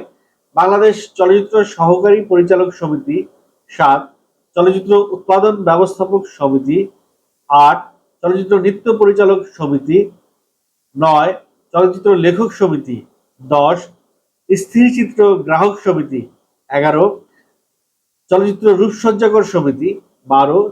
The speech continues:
চলচ্চিত্র অঙ্গ সজ্জাকর সমিতি, তেরো,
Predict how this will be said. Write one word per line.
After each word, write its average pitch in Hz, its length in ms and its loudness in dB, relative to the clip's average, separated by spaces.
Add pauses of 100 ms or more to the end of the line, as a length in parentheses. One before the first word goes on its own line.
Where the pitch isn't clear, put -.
চলচ্চিত্র 180 360 2 (140)
অঙ্গ 202 340 -2 (160)
সজ্জাকর 170 560 -2 (400)
সমিতি, 147 360 -4 (540)
তেরো, 143 280 0